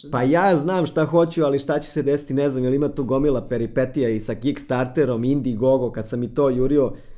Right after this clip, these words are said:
i stalno me vodio nekim pogrešnim smerom, više ne smijem ništa, kažem, knjiga je trebala dve hiljade dvadesete da izađe, pa sam se ja naljutio na Hollywood bio zbog tih ponuda drskih i ostalo, i bila je, priča ti nije dovoljno razvijena,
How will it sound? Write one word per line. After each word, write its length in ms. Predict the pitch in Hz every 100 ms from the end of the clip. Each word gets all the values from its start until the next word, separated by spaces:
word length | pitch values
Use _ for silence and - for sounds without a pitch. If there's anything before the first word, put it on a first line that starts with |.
| - -
i 80 | 131
stalno 320 | 131 - 170
me 80 | 170
vodio 260 | 151 170 147
nekim 260 | 156 139
pogrešnim 340 | 131 151 143 131
smerom, 180 | 151 151
više 200 | 165 175
ne 100 | 151
smijem 140 | 156
ništa, 260 | 139 139 110
kažem, 260 | 127 107
knjiga 180 | 107 156
je 80 | 160
trebala 240 | 156 156
dve 140 | 131 143
hiljade 180 | 147 117
dvadesete 460 | 113 117 113 -
da 60 | 98
izađe, 240 | 98 101
pa 140 | - 120
sam 120 | 131
se 120 | -
ja 80 | 165
naljutio 400 | 165 170 165 180
na 120 | 139
Hollywood 420 | 117 143 151 135
bio 300 | 104 135 127
zbog 240 | 107 110 107
tih 180 | 139
ponuda 460 | - 147 143 110 113
drskih 460 | 107 131 - 107 127
i 80 |
ostalo, 460 | 127 123 156 147 127 - - - -
i 80 |
bila 240 | 123 147 151
je, 240 | 127 127 107
priča 280 | 175 156
ti 140 | 143 143
nije 240 | 151 147
dovoljno 440 | 120 135 139 123 117
razvijena, 480 | 117 110 147 147